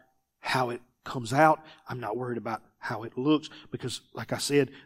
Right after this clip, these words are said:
when I read the Bible, I see so many different ways and so many different ways that he moves and the way he functions and the way he acts. But here's the one thing I do know, is that your life will never be complete unless you seek him.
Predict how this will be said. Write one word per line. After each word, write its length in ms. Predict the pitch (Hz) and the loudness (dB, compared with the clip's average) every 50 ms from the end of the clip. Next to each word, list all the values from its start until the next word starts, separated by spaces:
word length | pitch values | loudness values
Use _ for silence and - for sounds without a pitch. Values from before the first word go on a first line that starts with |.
| _ - | _ -4
when 140 | 131 131 123 | -4 -2 0
I 60 | 127 | 0
read 240 | 127 135 139 135 131 | 2 2 2 2 0
the 60 | 135 | -2
Bible, 400 | 120 131 135 139 139 143 135 - - | 4 6 8 8 8 6 4 2 0
I 80 | 127 127 | 0 0
see 200 | - - 135 120 | 0 -2 -2 -4
so 260 | - - - 139 139 | -4 -4 -4 -2 -2
many 220 | 143 135 135 131 | -2 -2 -2 -2
different 360 | 120 131 135 - - 127 110 | 0 0 -2 -2 -2 -8 -2
ways 380 | 120 135 135 139 143 139 127 120 | 2 2 4 4 4 2 0 -2
and 80 | 120 113 | -8 -10
so 160 | - 139 131 | -10 -8 -6
many 180 | 135 139 135 | -4 -2 -2
different 360 | 127 135 139 - - 135 - - _ _ _ _ _ - _ - | 0 0 -2 -2 -2 -8 -10 -10 _ _ _ _ _ -20 _ -4
ways 300 | 131 135 135 135 123 - | 0 0 0 0 0 0
that 80 | 135 | 0
he 60 | 131 | -2
moves 500 | 127 127 139 147 147 139 139 135 127 120 | -2 0 2 4 6 6 6 6 2 -2
and 100 | 123 127 | -6 -8
the 60 | 127 120 | -8 -4
way 180 | 127 139 135 | -2 0 0
he 60 | 131 | 0
functions 560 | 123 - - 147 139 143 - - 139 135 - - | 0 -2 -2 -2 -2 -2 -4 -8 -8 -8 -8 -8
and 100 | 123 123 | -8 -4
the 60 | 120 | 0
way 160 | 131 139 131 | 0 2 2
he 100 | 127 - - - - - - | 0 -2 -6 -14 -16 -4 0
acts. 380 | 156 147 127 131 - - - - | 0 2 2 0 -2 -4 -6 -4
But 140 | - 131 104 | -4 -4 2
here's 200 | - 165 151 - | 4 4 4 4
the 60 | 139 | 0
one 240 | 127 143 147 147 139 | 0 0 0 0 0
thing 180 | - 139 131 | -2 -2 0
I 100 | 123 123 | 0 0
do 220 | 120 117 139 143 143 | -2 0 -2 -2 0
know, 320 | 147 147 147 147 139 - - _ _ _ _ _ _ _ _ _ _ _ _ _ _ _ _ - _ _ _ _ _ _ _ _ _ _ _ _ _ _ _ _ _ _ _ | 2 4 4 4 2 0 -6 _ _ _ _ _ _ _ _ _ _ _ _ _ _ _ _ -20 _ _ _ _ _ _ _ _ _ _ _ _ _ _ _ _ _ _ _
is 160 | - 147 135 | -2 -2 0
that 140 | 120 127 127 | 0 -2 -2
your 200 | 127 139 147 143 | 4 4 6 6
life 360 | 139 139 143 143 135 131 - | 8 8 8 8 8 6 0
will 120 | 143 131 123 | -4 -4 -4
never 360 | 127 131 139 139 135 135 131 | 0 2 2 2 2 0 -4
be 220 | 127 123 135 135 | -2 0 0 0
complete 680 | 131 - - 123 120 113 - - 151 139 127 117 - - - | 0 -2 -6 -8 -8 -8 -8 -4 -2 -2 -2 -2 -6 -8 -10
unless 520 | 127 117 117 127 135 131 - - - - | -10 -8 -4 -2 -2 -2 -2 -4 -8 -6
you 180 | 131 131 127 120 | -4 -4 -4 -4
seek 580 | - - - - - - 151 139 - - - | -4 -6 -6 -6 -4 -2 -4 -4 -4 -8 -16
him. 260 | - - - - - | -20 -12 -12 -12 -12